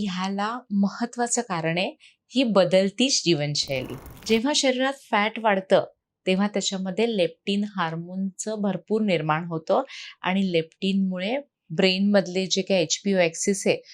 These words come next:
तो ॲक्टिव्हेट होतो आणि पिरियड्स लवकर येतात. दुसरं महत्त्वाचं कारण म्हणजे use of plastic. So प्लास्टिक असतील, ब्युटी प्रॉडक्ट्स असतील,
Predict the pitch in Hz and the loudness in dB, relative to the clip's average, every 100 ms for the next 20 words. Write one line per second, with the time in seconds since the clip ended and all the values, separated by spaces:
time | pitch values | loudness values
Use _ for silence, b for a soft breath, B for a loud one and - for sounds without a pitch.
0 | B _ 196 - 165 _ 196 196 196 185 | B _ 0 2 -2 _ 0 0 -4 -8
1 | 180 240 370 _ 165 180 175 180 180 247 | 0 0 0 _ -4 -4 -2 0 2 0
2 | - - 202 - 147 131 - 117 - - | 0 2 2 2 -2 -2 -4 -8 -12 -18
3 | B B - - 220 269 262 247 226 214 | B B -6 0 2 4 4 4 2 -2
4 | 214 208 214 208 190 202 214 208 240 220 | -4 -2 -2 0 0 0 0 0 0 0
5 | 190 175 190 185 180 147 143 - 147 - | -2 0 -2 -2 0 2 2 0 -2 -6
6 | - _ _ B B B - - 180 185 | -16 _ _ B B B -6 -4 -2 0
7 | 160 165 - 185 - 160 - 160 165 170 | 2 0 -2 -2 0 -2 -2 -2 -2 -2
8 | 175 175 - - 175 165 160 - 170 - | -2 0 0 0 -2 -2 -2 -2 0 0
9 | - 156 160 | -2 -4 -4